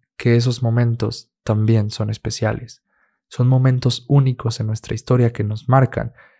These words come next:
que nos hacen sentir, eh, que nos hacen pensar y que nos tocan el alma. Así como aquellos momentos especiales y bonitos que, que, que deseamos y que queremos tener siempre.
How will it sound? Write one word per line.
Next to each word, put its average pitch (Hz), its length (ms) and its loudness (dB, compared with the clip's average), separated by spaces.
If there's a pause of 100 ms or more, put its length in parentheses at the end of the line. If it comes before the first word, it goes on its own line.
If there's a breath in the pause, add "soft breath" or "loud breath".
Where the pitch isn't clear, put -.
(120 soft breath)
que 117 100 -2
nos 113 120 0
hacen 127 260 4
sentir, 120 580 2 (460 loud breath)
eh, 110 280 2
que 117 100 0
nos 110 120 2
hacen 117 280 2
pensar 113 360 2
y 131 60 4
que 117 120 -2
nos 110 160 -2
tocan 113 300 0
el 107 120 2
alma. 113 440 0 (400 soft breath)
Así 151 440 2
como 110 200 4
aquellos 127 340 4
momentos 117 640 2
especiales 110 680 0
y 107 80 0
bonitos 120 680 -2
que, 117 420 -6
que, - 260 -8
que 107 200 -2
deseamos 113 580 0
y 110 80 -2
que 110 280 -4 (260 soft breath)
queremos 120 580 2
tener 113 300 2
siempre. - 560 -2